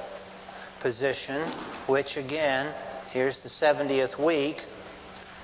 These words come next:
and puts the rapture here and the re-, uh, the return there.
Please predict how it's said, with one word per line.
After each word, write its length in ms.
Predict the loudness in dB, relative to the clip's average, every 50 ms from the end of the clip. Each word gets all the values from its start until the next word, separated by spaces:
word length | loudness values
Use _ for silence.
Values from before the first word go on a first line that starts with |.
| -16 -16 -16 -16 -16 -16 -16 -16 -16 -16 -16 -16 -14 -14 -14 -14 -14 -14 -14 -8 -2 0
and 420 | 2 4 4 2 2 0 -2 -4 -6 -8 -12 -14 -14 -12 -12 -12 -12 -12 -14 -16 -18 -18 -16 -16 -14 -14 -14 -14 -14 -16 -16 -16 -14 -14 0
puts 280 | 4 4 4 4 2 -2
the 400 | -2 0 2 2 2 2 2 0 -2 -4 -8 -10 -6 2 6
rapture 800 | 8 8 8 8 6 4 0 -2 0 2 4 4 4 4 2 -2 -4 -4 -4 -4 -4 -4 -6 -6 -6 -6 -6 -8 -4
here 520 | 0 2 2 4 6 6 6 6 4 4 0 -4 -6 -8 -10 -12 -14 -14 -16 -6 -2
and 200 | 0 0 2 2
the 80 | 2 2
re-, 220 | 4 6 6 6 6
uh, 220 | 6 4 2 2
the 120 | 2 2 2
return 560 | 2 0 0 -2 0 2 4 4 2 2 2
there. 380 | 4 6 6 6 4 4 0